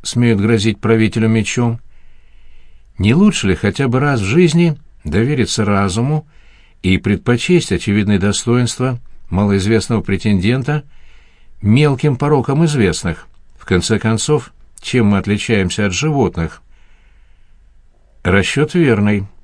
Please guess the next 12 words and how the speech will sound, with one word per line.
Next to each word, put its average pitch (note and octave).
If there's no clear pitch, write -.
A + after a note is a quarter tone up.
кивнул G2+
Арций, G2+
«но F2+
как -
много A#2
неизвестного B2+
остается G2
за G2
расчетом». G2
«Я F#2
готов G2
рискнуть, C#3